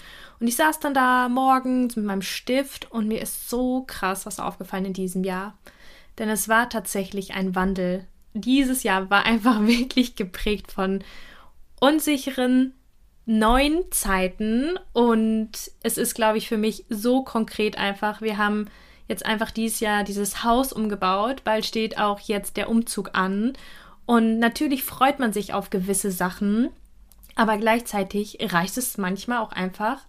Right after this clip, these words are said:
einen den Boden unter den Füßen weg, wenn ich das so sagen kann. Und nicht nur das, sondern es war auch irgendwie, es hat sich viel nochmal neu strukturiert, ähm, es war viel,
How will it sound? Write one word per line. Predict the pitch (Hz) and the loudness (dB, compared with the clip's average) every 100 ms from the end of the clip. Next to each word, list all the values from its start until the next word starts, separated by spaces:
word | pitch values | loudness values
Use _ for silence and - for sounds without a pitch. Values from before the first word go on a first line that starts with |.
| - | -4
einen | 196 190 285 381 - | -2 0 -2 -4 0
den | 196 | 2
Boden | 185 190 220 | 4 4 2
unter | 226 254 | 0 0
den | 311 | 0
Füßen | - 480 208 | 0 0 2
weg, | 170 175 | 0 2
wenn | 180 | 0
ich | 180 | 0
das | 185 208 | -2 -2
so | |
sagen | 185 180 180 180 | 0 2 2 0
kann. | - 180 180 | 0 0 0
Und | 208 202 - - - - - - - - - - | 2 0 -2 -14 -18 -18 -20 -18 -14 -14 -10 0
nicht | 277 277 | 2 4
nur | 254 | 2
das, | 208 254 277 | 4 4 4
sondern | 240 226 | 2 0
es | 220 - | 0 0
war | 208 | 0
auch | 208 | 0
irgendwie, | 220 220 - 208 214 208 | -2 -2 -2 -2 -2 -4
es | 180 | -4
hat | 226 - | -4 -4
sich | 220 | -6
viel | - 233 240 233 | -4 0 2 0
nochmal | 226 226 220 | 0 0 2
neu | 220 220 | 0 -2
strukturiert, | - - - 269 262 220 214 226 214 214 214 208 - | -4 -8 -4 0 0 0 2 4 4 4 2 -2 -4
ähm, | 220 214 214 | -2 0 -2
es | 220 - | -4 0
war | 214 214 | 0 0
viel, | - 240 240 233 240 | -2 0 4 4 2